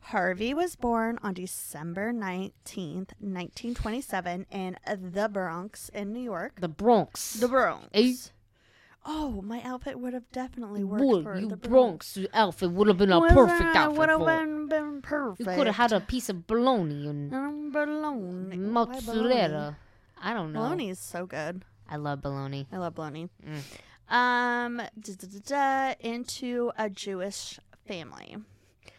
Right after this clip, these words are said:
Speaker 1: They quickly moved to Denver, Colorado, and that's where he was raised. At an early age, Harvey was antisocial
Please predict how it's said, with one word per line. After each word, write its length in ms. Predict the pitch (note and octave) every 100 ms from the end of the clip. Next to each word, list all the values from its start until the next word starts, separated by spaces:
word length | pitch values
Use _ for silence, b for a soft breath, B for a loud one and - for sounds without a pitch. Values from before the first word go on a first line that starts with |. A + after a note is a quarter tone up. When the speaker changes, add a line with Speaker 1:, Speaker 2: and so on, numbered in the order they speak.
| b
Speaker 1:
They 180 | - A3
quickly 360 | G#3 A#3 B3+ C#4
moved 320 | A#3+ A3+ B3
to 180 | B3+ A#3+
Denver, 480 | A3 G3 G3+ A3+ C4
Colorado, 680 | - A#3 C4 G#3 F#3 F#3+ -
and 180 | G3+ F#3+
that's 360 | - - -
where 160 | F3+ F3+
he 180 | - F#2+
was 240 | G2 G2
raised. 500 | - - - - - _ _ _ _ _ _ _ _ - -
At 180 | A3
an 140 | A3+ A3
early 320 | A3+ A#3+ D#4 -
age, 320 | G3 G3 G#3+
Harvey 340 | - F#3 G#3
was 220 | G#3 G#3 -
antisocial 920 | F3+ C3+ - A#3 - E3+ - A#3+ F4+